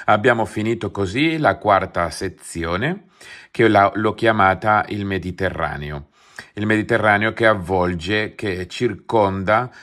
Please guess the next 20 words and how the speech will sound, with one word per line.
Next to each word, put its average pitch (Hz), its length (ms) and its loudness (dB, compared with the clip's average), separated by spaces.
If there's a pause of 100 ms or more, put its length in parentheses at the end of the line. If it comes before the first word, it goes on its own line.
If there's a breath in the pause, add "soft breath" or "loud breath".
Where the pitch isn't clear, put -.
(140 loud breath)
queste 95 420 -6
maree 101 680 0
che 95 160 -8
sono 95 420 -4
attorno 95 800 -4
all'isola 90 760 -2
di 87 140 -6
Maiorca, 92 640 -4
dove 90 360 -2
abitano 85 460 -2
le 87 140 -6
sessanta 87 580 -6
famiglie 92 560 -6
che 98 180 -10
curano 98 520 -4 (320 loud breath)
la 104 200 4
pecora 85 520 -2
rossa 76 640 -4
di 76 260 -10
Maiorca. 73 680 -10